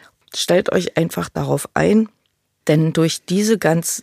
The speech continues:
durch diesen ganzen Prozess bekommt ihr auch Kontakt mit Leuten und Institutionen, die ihr vielleicht vorher noch nicht kanntet und die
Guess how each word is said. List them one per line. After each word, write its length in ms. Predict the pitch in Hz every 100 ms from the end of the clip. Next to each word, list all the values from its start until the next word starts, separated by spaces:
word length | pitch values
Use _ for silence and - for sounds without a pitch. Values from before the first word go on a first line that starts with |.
| -
durch 200 | 175 160
diesen 240 | - 208 175
ganzen 340 | 151 165 190
Prozess 500 | - - - 175 -
bekommt 400 | - - 151 165
ihr 100 | -
auch 220 | 156 -
Kontakt 560 | - 160 - 160 - -
mit 180 | 156 -
Leuten 560 | 135 160 - 202 185
und 500 | - 156 147 - - -
Institutionen, 1200 | 165 - - 170 170 - - 147 180 220 214 190
die 240 | - -
ihr 100 | 165
vielleicht 360 | - 151 156 -
vorher 300 | 160 165 175
noch 220 | 151 147
nicht 200 | 147 -
kanntet 500 | 147 175 240 226 -
und 400 | 185 175 - - -
die 280 | 170 160